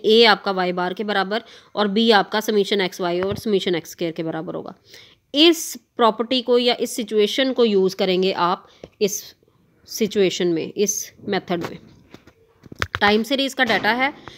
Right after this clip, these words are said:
सिक्सटीन पॉइंट सेवन आपके पास, ठीक है जी। और इसमें आपको नाइनटीन सेवेंटी सेवन से एटी थ्री तक का डेटा दिया हुआ है, ये प्रोडक्शन यूनिट्स दिए हुए हैं आपको, ठीक। आपने इसमें फाइंड आउट क्या क्या करना है, आपने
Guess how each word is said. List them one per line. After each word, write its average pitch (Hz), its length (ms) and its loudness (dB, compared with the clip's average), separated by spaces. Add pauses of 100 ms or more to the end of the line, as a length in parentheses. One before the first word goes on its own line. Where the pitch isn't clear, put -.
(220)
सिक्सटीन 254 680 0
पॉइंट 240 340 4
सेवन 214 400 2
आपके 214 220 0
पास, 202 460 -6
ठीक 202 180 -2
है 226 60 2
जी। 233 160 -4 (460)
और 233 440 6 (100)
इसमें 254 500 2 (160)
आपको 208 300 4
नाइनटीन 233 500 0
सेवेंटी 220 300 0
सेवन 214 260 0
से 240 140 -4
एटी 233 240 0
थ्री 226 220 0 (260)
तक 196 140 -2
का 214 160 4
डेटा 190 280 2
दिया 196 200 2
हुआ 214 100 2
है, 226 80 4
ये 226 140 4
प्रोडक्शन 220 540 2
यूनिट्स 196 380 0
दिए - 200 -6
हुए 80 100 -8
हैं 71 100 -10
आपको, - 240 -18 (840)
ठीक। 285 220 2
आपने 240 240 4
इसमें 262 220 0
फाइंड 208 280 0
आउट 240 140 -4
क्या 233 160 -4
क्या 254 180 -4
करना 226 260 -4
है, 285 100 -6 (440)
आपने 220 420 4